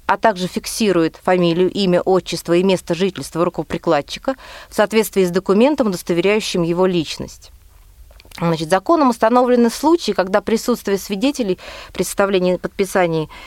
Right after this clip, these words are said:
удостоверения завещания является обязательным. Завещание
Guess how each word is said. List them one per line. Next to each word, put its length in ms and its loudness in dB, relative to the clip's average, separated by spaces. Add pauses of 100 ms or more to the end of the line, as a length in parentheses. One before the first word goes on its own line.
(200)
удостоверения 540 0
завещания 520 2
является 400 0
обязательным. 840 -2 (560)
Завещание 800 2